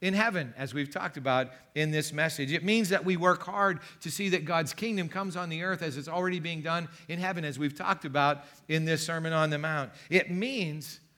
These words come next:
that our lives are different. When I was in high school, I, I was gonna say, uh, a couple years ago, a couple, several decades ago, when I was in high school,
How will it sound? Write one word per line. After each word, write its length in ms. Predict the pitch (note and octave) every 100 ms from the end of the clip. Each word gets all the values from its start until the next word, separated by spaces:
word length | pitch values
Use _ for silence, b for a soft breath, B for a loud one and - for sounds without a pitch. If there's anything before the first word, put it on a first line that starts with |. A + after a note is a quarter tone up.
| -
that 160 | E3 F3+
our 180 | F3
lives 420 | E3+ G3 F3+ D#3+ C3+
are 120 | E3
different. 360 | G#3 - C3+ C3+
When 100 | F#3
I 120 | A#3
was 180 | C4+ F3
in 160 | F3+
high 240 | D3 E3+ F#3
school, 360 | - - C3+
I, 140 | C#3+ C#3 B B
I 220 | D#3+ D#3
was 200 | E3+ G3
gonna 220 | D#3 D3+
say, 360 | C3 D#3 C#3+ C#3+
uh, 200 | B2+ B2
a 20 |
couple 260 | A#2+ D#3+ C#3
years 220 | F#3 B2+
ago, 260 | A#2+ B2+ C3+ B B
a 40 |
couple, 280 | - E3 C3+ C3+ - _ _ _
several 440 | - G#3 A#3 G#3+ E3
decades 540 | D#3 F#3 E3 C#3+ A#2
ago, 340 | A#2+ A#2 C3+ - B B
when 160 | C3 E3
I 160 | E3+ F3
was 180 | D#3+
in 100 | D3+
high 220 | D3 F3 F#3+
school, 420 | - C3 A#2+